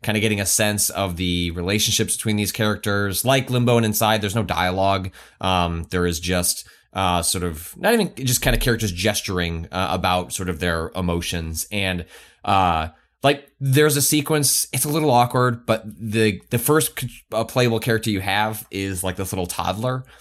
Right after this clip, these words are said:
So you're just, like, dink-, <laughs> dinking around. You've woken up while your parents are asleep and, like, time to get into some fucking trouble. Um, and, like,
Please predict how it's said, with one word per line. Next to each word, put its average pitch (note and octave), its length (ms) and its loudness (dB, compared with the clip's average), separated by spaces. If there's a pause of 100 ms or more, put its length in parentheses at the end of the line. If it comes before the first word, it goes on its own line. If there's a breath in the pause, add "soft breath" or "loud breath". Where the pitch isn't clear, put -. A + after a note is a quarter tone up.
(180 soft breath)
So D3 120 2
you're D3 120 4
just, C#3 120 -2
like, C3 180 0
dink-, A#2 300 0
<laughs> - 280 -6
dinking C3 640 0
around. A#2 480 2 (160)
You've D3 160 4
woken D3+ 320 4
up C#3+ 140 4
while B2+ 100 4
your B2+ 120 4
parents C3 340 0
are B2 80 2
asleep C3 340 2
and, A#2+ 80 0
like, G#2+ 220 2 (160 loud breath)
time G#2+ 260 -2
to A#2+ 60 2
get C#3+ 140 4
into D#3 160 2
some F3+ 160 0
fucking F#3+ 280 2
trouble. A3+ 680 4
Um, D#3 500 6
and, C#3+ 280 4
like, C#3 240 4